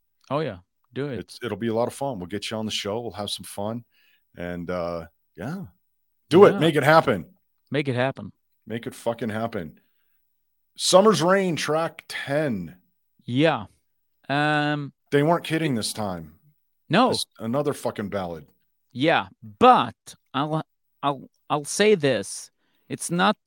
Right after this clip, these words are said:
Speaker 1: the rock opera thing, I think. This is a, uh,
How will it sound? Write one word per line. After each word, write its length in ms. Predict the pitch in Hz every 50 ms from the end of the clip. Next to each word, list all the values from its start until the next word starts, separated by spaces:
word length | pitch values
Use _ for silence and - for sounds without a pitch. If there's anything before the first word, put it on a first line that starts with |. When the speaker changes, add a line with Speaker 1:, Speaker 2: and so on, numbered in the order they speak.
| _ _ _ _ _
Speaker 1:
the 200 | 123 131 139 127
rock 400 | 110 117 127 135 147 147 - - -
opera 380 | 120 127 - - - 90 82
thing, 480 | - - - 85 85 78 80 87 101 - _ _ _ _ _ _ _ _
I 160 | - 107 104
think. 340 | 104 - 98 80 82 92 - _ - - _ _
This 280 | 110 123 127 139 - 139
is 160 | 123 - 127
a, 280 | 117 110 107 107 104 _ _ _ _ _ _ _ _ _ _ _ _ _ _ _ _ _ _ _ _ _ _ _ -
uh, 800 | - 113 120 120 113 113 110 110 110 110 110 110 110 110 110 101